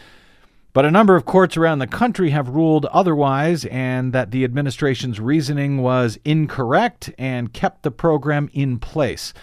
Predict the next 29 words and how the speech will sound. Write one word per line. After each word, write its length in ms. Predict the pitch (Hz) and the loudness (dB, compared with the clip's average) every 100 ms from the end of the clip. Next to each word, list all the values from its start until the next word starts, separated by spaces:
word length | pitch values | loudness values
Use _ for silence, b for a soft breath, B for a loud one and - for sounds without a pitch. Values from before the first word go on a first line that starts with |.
| B B B | B B B
Like 380 | 117 160 214 - | 0 2 2 -2
the 160 | 143 | -4
other 160 | 120 113 | -2 -4
courts, 420 | - 127 139 - | -2 -2 -2 -4
the 320 | 127 117 113 b b | -4 -4 -4 b b
panel 400 | - 151 156 143 | -6 -2 -2 -2
on 200 | 117 113 | 0 -2
Thursday 600 | 104 - 196 190 143 151 131 | -2 0 2 2 0 -2 -2
in 100 | 117 | -2
the 80 | |
Ninth 240 | 117 127 117 | -4 -4 -6
Circuit 500 | - 190 - 165 104 | -6 -6 -2 -6 -4
did 160 | 131 | -6
not 200 | 127 120 | -4 -6
question 600 | - - 214 208 - 147 | -8 -2 -2 -2 -4 -2
the 120 | 135 120 | 0 -2
administration's 720 | 117 127 113 135 117 117 95 | -2 -4 -4 -4 -4 -4 -8
power 680 | - - 185 240 117 113 139 b b b b b | -8 -4 0 2 2 0 -2 b b b b b
to 140 | 160 156 | -2 0
end 280 | 147 240 226 | 0 2 2
the 100 | 151 | 0
program, 680 | - 123 110 98 101 113 | 0 2 2 0 -4 -2
but 160 | 120 117 | -4 -6
faulted 540 | - - 165 - 131 | -8 -4 -4 -2 -6
its 260 | 123 123 117 | -4 -8 -6
approach 560 | 104 - 151 156 120 - | -10 -6 -2 -2 -2 -6
in 220 | 107 95 | -6 -4
doing 380 | 127 120 95 85 | -2 -2 -2 -4
so. 320 | - 71 | -8 -10